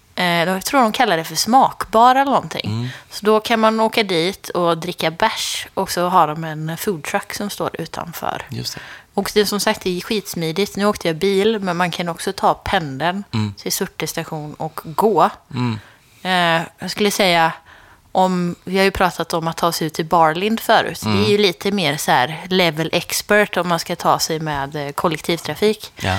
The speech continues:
Speaker 1: Men det här, det är ganska basic. Det
Speaker 2: Ja, det är
Speaker 1: är
Speaker 2: det.
Speaker 1: inte så krångligt
Speaker 2: Vad
Speaker 1: för
Speaker 2: tar
Speaker 1: någon.
Speaker 2: det att åka ut?
Speaker 1: Nu kom, nu fastnade vi i, eh, trafiken i den här tunneln
Speaker 2: Ja.
Speaker 1: där vid Centralen också, men, eh, kanske en, eh, halvtimme nu.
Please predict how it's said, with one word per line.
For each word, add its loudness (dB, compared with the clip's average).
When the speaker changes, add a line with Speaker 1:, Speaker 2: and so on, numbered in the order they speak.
Speaker 1:
Men 2
det 4
här, 4
det -6
är 2
ganska 2
basic. -4
Det 2
Speaker 2:
Ja, 4
det 4
är 4
Speaker 1:
är 4
Speaker 2:
det. 4
Speaker 1:
inte -2
så 0
krångligt -4
Speaker 2:
Vad 2
Speaker 1:
för -4
Speaker 2:
tar 4
Speaker 1:
någon. -2
Speaker 2:
det -6
att -6
åka -10
ut? -10
Speaker 1:
Nu -8
kom, -4
nu 4
fastnade 0
vi 0
i, -2
eh, -2
trafiken -2
i -2
den -6
här -8
tunneln 0
Speaker 2:
Ja. 2
Speaker 1:
där -2
vid -4
Centralen 0
också, -2
men, -4
eh, -6
kanske -6
en, 0
eh, -6
halvtimme 4
nu. 2